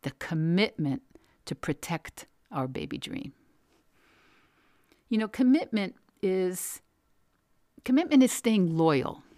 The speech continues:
staying focused on what you said you wanted long after the mood you were in when you said that has left the room, has left the state.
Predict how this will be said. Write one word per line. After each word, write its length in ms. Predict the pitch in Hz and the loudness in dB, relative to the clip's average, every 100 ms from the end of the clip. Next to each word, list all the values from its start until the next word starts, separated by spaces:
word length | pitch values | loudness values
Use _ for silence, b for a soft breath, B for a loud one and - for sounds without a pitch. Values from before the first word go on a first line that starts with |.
| b - | b -16
staying 520 | - - 254 262 247 - | -8 2 6 6 6 2
focused 680 | - - 226 226 208 175 - - | -12 0 4 4 2 -2 -2 -2
on 220 | 165 160 | 0 2
what 260 | 180 226 - | 0 -2 -4
you 200 | 190 185 | -4 -4
said 600 | - - - 190 214 269 - - | -4 -6 -2 2 2 -2 -8 -4
you 200 | 185 202 | -2 0
wanted 680 | 180 208 208 - 123 117 - _ _ _ _ _ _ _ _ - | 2 2 2 0 -4 -8 -12 _ _ _ _ _ _ _ _ -6
long 440 | 180 208 294 415 | 2 6 8 8
after 320 | 269 262 233 | 8 8 4
the 100 | 175 | 4
mood 380 | 180 190 208 151 | 4 6 4 2
you 120 | 190 | 2
were 160 | 165 165 | 2 2
in 180 | 180 165 | 2 2
when 160 | 156 | 2
you 80 | 147 | 0
said 360 | - 175 175 143 | 0 2 2 0
that 260 | 135 - _ _ _ _ _ _ | -4 -6 _ _ _ _ _ _
has 200 | - 160 | -2 2
left 360 | 170 170 - 151 | 4 4 0 0
the 100 | 151 | 2
room, 420 | 147 139 127 - B B - | 2 2 0 -6 B B -6
has 220 | 185 175 | -2 2
left 360 | 190 196 - - | 4 2 -2 -6
the 60 | |
state. 500 | - - 165 139 - | -4 2 2 2 -2